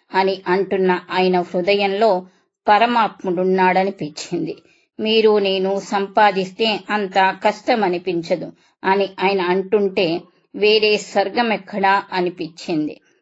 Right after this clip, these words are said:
నాకే అభ్యంతరం లేదని చెప్పడానికి రెడీగా ఉన్నాను. ఇక్కడ మీరు రిజైన్ చేస్తే అక్కడ నేను ట్రై చేస్తాను,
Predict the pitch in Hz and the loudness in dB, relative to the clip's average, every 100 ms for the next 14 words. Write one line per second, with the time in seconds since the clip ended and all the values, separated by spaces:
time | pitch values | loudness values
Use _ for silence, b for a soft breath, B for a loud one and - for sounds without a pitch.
0 | _ - 202 196 190 233 226 208 185 196 | _ 0 2 2 0 -2 0 0 -4 -4
1 | 214 214 196 185 185 180 180 185 185 233 | -2 0 0 2 2 2 0 -2 -2 -6
2 | 220 233 214 190 185 185 190 190 180 190 | 0 0 2 -2 -4 -2 0 0 0 0
3 | 196 220 190 180 170 160 - _ _ _ | 2 2 2 2 0 -4 -10 _ _ _
4 | - 220 220 208 202 196 190 196 196 202 | -6 -4 0 2 2 0 0 -2 0 -2
5 | 202 262 226 - 190 185 240 208 - b | 0 -2 -2 -2 -4 -2 -2 -2 -6 b
6 | b b 214 - 220 208 202 196 214 220 | b b -6 -2 0 2 0 0 -2 -2
7 | 208 208 208 202 175 - 185 156 | -2 -2 -2 -2 -2 -2 -2 -2